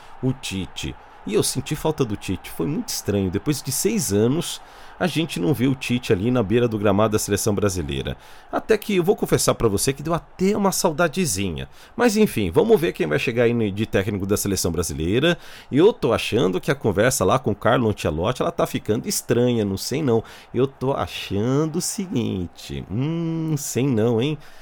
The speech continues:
Eu acho, ó, depois esse episódio vai ficar aqui no catálogo, eu não vou apagar ele não.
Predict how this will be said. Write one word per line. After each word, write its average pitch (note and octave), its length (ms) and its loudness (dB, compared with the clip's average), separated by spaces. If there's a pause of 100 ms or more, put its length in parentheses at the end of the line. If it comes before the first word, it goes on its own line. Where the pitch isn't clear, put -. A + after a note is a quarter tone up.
(200)
Eu F#2+ 220 0
acho, A#2+ 340 0
ó, G#2+ 260 2
depois A2 600 2
esse E2 420 -4
episódio G2 500 -2
vai E3+ 100 0
ficar - 140 -2
aqui - 140 -4
no G3 80 -4
catálogo, G#2 540 0
eu F2+ 40 0
não F#2+ 80 0
vou A2+ 120 0
apagar B2+ 320 4
ele D#3 160 4
não. A2+ 260 6